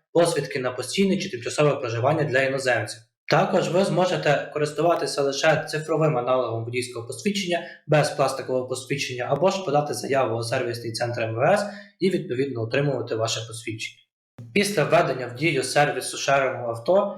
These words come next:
стала актуальною послуга і скасування належного користувача. Тепер ця послуга буде і в дії.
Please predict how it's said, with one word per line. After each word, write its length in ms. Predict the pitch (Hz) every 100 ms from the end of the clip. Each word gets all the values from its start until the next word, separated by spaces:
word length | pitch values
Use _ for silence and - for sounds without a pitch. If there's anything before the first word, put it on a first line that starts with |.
| -
стала 360 | - 175 190 175
актуальною 680 | 143 - 147 160 143 131 -
послуга 540 | 147 156 127 131 127 147
і 200 | 151 147
скасування 580 | 135 127 123 123 143 131
належного 580 | 120 123 127 123 120
користувача. 680 | 131 123 - 120 123 - 110 - _ _ _ _ _ _
Тепер 460 | 131 160 202 214 -
ця 120 | 151
послуга 500 | 151 160 156 139 131
буде 260 | 131 143 139
і 240 | 131 127
в 20 |
дії. 380 | 120 113 110 113